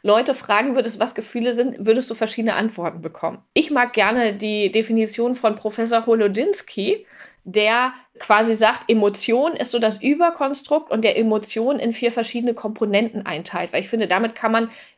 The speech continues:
Gefühl greifbar machen sozusagen. Eine Komponente ist die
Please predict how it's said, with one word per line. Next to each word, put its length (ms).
Gefühl 480
greifbar 540
machen 320
sozusagen. 560
Eine 240
Komponente 760
ist 300
die 380